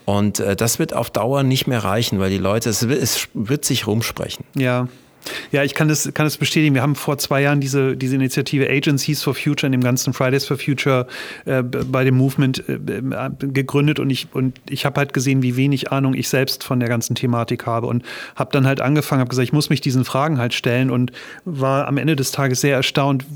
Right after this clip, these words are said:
Speaker 2: wo wir überall Lücken hatten und an welche Dinge ich einfach überhaupt nicht gedacht hab, weil ich's einfach, ich wusste es halt einfach nicht. Und jetzt, äh, ist der Putzwagen der nächste, ist die nächste Baustelle, um die ich mich kümmere.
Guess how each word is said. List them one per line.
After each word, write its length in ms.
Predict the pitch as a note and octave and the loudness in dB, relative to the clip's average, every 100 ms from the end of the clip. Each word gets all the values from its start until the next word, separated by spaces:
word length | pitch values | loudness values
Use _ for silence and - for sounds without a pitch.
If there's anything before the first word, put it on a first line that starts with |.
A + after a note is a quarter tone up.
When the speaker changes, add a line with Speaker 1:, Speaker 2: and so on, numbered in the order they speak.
| C#3+ - | -10 -6
Speaker 2:
wo 220 | B2+ C3+ | -2 2
wir 100 | C#3+ | 2
überall 240 | C3 C3 B2+ | 2 2 2
Lücken 260 | C3+ B2+ | 2 0
hatten 240 | A2 - G#2+ | 0 -2 -2
und 100 | A#2+ | -2
an 120 | A#2 | 0
welche 180 | B2+ C3 | 0 0
Dinge 220 | C3 C3 | 0 0
ich 120 | B2 | 0
einfach 280 | C3 B2+ - - | 0 -2 -4 -4
überhaupt 400 | E3 D#3+ C#3+ - | 0 2 0 -2
nicht 200 | C#3 - | -4 -2
gedacht 340 | C#3 F3 - | 0 -2 -2
hab, 180 | A2 G#2 | -4 -2
weil 120 | A#2 | -2
ich's 140 | A#2+ - | -2 -2
einfach, 380 | C3+ C#3 - - - - - - | -2 -2 -4 -12 -18 -20 -20 -8
ich 100 | - | 0
wusste 240 | A#3 - | 0 0
es 100 | - | -2
halt 160 | A#2+ A2 | -2 -2
einfach 320 | A2 G#2+ - | -4 -4 -4
nicht. 180 | A2 - | -4 -2
Und 80 | B2+ | 0
jetzt, 380 | C3+ - - | 0 -2 -4
äh, 260 | B2+ C3 B2+ | -2 -2 -2
ist 160 | C#3 C#3+ | -2 -2
der 60 | |
Putzwagen 480 | C3+ F#3 - C#3 C3+ | -2 -4 0 0 2
der 80 | B2+ | 2
nächste, 340 | C#3+ - - | 2 0 -2
ist 260 | - - - | -4 -4 -2
die 60 | C3 | 0
nächste 260 | F3 - | 2 0
Baustelle, 440 | C3 A#2 A2+ B2 A#2 | 0 0 0 -2 -2
um 120 | A2+ | -2
die 60 | A2 | -4
ich 120 | - | -6
mich 140 | - | -10
kümmere. 280 | - A#2 G#2+ | -2 0 0